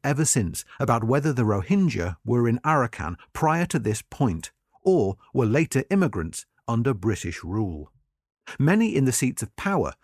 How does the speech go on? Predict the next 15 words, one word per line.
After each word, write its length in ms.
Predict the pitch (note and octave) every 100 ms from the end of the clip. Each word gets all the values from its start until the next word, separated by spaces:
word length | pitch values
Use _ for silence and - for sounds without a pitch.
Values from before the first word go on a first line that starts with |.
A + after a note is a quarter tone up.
| -
had 80 | C#3
already 340 | C3 C#3 F3+ C3+
decided 640 | A#2+ - G#3 F3+ E2 - -
that 140 | D#3+
the 60 | C#3+
Rohingya 600 | C3 A#2 G3+ F3+ E3+ D3
were 140 | A2+
not 460 | A#2 D3+ C#3+ - -
Thai 280 | - A2 F#2
Yintha, 500 | G2 G#2 F#2+ - F2 - _ - -
and 100 | C#3
began 300 | A#2+ D3 D#3+
to 80 | C3
punish 480 | - - G3 E3+ -
them 220 | D2